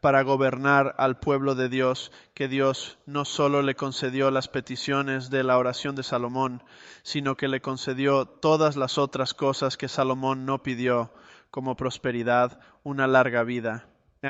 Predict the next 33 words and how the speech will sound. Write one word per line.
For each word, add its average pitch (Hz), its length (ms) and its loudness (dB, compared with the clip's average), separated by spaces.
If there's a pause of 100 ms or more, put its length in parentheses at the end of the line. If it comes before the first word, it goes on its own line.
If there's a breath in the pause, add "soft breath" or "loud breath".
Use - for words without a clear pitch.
Y 180 140 -2
todo 220 260 8
esto 208 160 0
se 180 140 0
puede 156 240 4
ver 151 180 6
en 151 120 0
los 139 160 -2
tres 170 220 0
libros 160 320 2
que 147 120 -6
Salomón 135 420 -2
escribió, 135 640 -2 (360 loud breath)
el 143 140 0
libro 175 300 2
de 160 80 2
los 143 180 -2
Proverbios, 131 800 0 (340 loud breath)
el 156 140 0
libro 180 320 2
de 165 140 6
Eclesiastés, 139 1000 0 (280 loud breath)
y 151 140 2
antes 185 420 6
de 151 160 6
esos 151 320 -2
dos, 139 500 0 (240 loud breath)
escribió 151 540 0
el 165 80 2
Cantar 147 460 4
de 143 80 0
los 139 180 -2
Cantares. 131 800 2